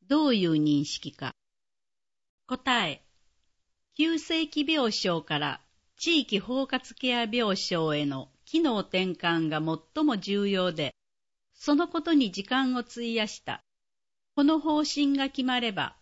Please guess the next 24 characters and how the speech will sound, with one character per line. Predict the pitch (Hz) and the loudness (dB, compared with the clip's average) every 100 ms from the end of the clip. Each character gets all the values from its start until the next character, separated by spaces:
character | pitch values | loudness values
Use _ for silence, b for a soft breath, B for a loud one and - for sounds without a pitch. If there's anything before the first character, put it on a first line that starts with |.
| _ | _
比 | - - | -20 -4
較 | 294 294 302 | -2 -2 -2
的 | 302 294 269 247 | -4 -4 -6 -6
限 | - 269 311 | -6 0 0
ら | 320 | 2
れ | 269 | 0
た | - 175 | -2 -6
選 | - 247 247 | -4 -4 -2
択 | 262 262 | -4 -6
肢 | - | -6
の | 180 160 | -4 -2
中 | 185 180 151 | -2 -4 -4
で | 151 | -2
の | 139 131 _ - | -4 -8 _ -10
議 | 220 262 | -2 0
論、 | 196 143 - | 0 -2 -6
検 | 247 262 254 | -2 -2 0
討 | 254 254 | -2 0
に | 240 233 | 0 0
な | 214 | -2
る | 170 | -4
と | 151 | -8
考 | - 160 156 | -4 -4 -2
え、 | 147 139 | -4 -6